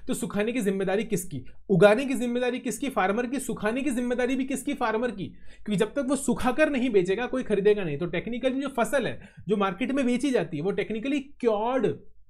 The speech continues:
tobacco लीव होती है। ग्रीन tobacco लीव कभी मार्केट में बेची ही नहीं जाती है। तो किसान का काम कहां तक है?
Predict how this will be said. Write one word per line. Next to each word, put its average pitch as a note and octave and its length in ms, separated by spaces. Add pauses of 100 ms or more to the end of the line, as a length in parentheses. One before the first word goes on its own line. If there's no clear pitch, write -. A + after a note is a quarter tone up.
tobacco A#3+ 360
लीव A3 220
होती G3 180
है। B3+ 60
ग्रीन A3+ 260
tobacco A3 320
लीव A#3 160
कभी A#3 180
मार्केट G3 340
में A#3 120
बेची G3 240
ही A3 100
नहीं G#3 160
जाती D#3 240
है। D#3 60
तो A3 60
किसान A#3 400
का C#4 100
काम B3 220
कहां F#3+ 200
तक F3+ 180
है? C3+ 160